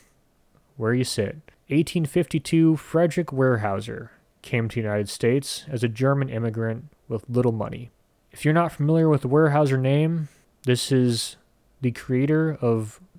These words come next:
the largest company, corporation for forestry in the United States right now. Not too long ago, they bought out the second largest. Weyerhaeuser, from the time he started his own company, has been dealing with trust issues up until today,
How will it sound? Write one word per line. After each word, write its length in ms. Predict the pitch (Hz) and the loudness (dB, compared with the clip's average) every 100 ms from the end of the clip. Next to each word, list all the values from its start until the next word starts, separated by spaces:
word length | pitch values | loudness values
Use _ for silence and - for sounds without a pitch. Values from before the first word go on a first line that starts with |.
| _ | _
the 100 | 120 | -4
largest 540 | 113 120 139 143 151 - | 0 2 2 2 -2 0
company, 640 | 139 135 131 127 127 127 _ _ _ _ _ _ - | -2 -2 -2 0 -2 -4 _ _ _ _ _ _ -2
corporation 840 | - 254 127 123 120 127 120 117 _ _ _ | 0 0 0 0 0 -2 -2 -6 _ _ _
for 140 | - | -16
forestry 480 | - 123 123 117 123 | -4 0 2 2 -2
in 80 | 113 | 0
the 40 | |
United 220 | 113 113 | 2 0
States 380 | - 117 110 - | 0 -2 0 0
right 160 | 110 110 | -2 -2
now. 360 | 110 104 107 - _ _ _ _ _ | -2 -2 -4 -8 _ _ _ _ _
Not 240 | 123 123 123 | -2 0 4
too 120 | 127 | 4
long 200 | 127 127 | 4 2
ago, 240 | 123 123 | 4 4
they 160 | 120 120 | 4 2
bought 260 | 120 123 120 | 4 4 4
out 400 | 120 131 143 127 | 2 0 -4 -4
the 120 | 123 | -4
second 440 | - 170 - 113 | -2 -6 -4 -4
largest. 560 | 104 101 101 101 - - _ _ _ - | -2 -4 -4 -8 -10 -20 _ _ _ 0
Weyerhaeuser, 640 | 131 156 147 139 131 135 | 4 4 4 4 4 2
from 140 | - 120 | 0 -2
the 80 | |
time 560 | 110 135 131 131 131 127 - _ | 0 2 4 2 0 -6 -10 _
he 100 | 131 | -6
started 300 | 127 135 127 | 0 4 4
his 100 | 127 | 4
own 160 | 131 127 | 2 0
company, 380 | - 139 139 135 | 0 -2 0 0
has 100 | 117 | 2
been 140 | 117 | 0
dealing 240 | 113 123 120 | 2 2 2
with 120 | 110 | -2
trust 360 | - 139 - | 0 0 0
issues 580 | 143 127 135 131 127 - - _ - | 0 0 2 2 0 -6 -12 _ -6
up 160 | 127 - | -4 -4
until 260 | 117 131 | -2 0
today, 520 | 127 127 110 98 101 | 0 0 0 -2 -6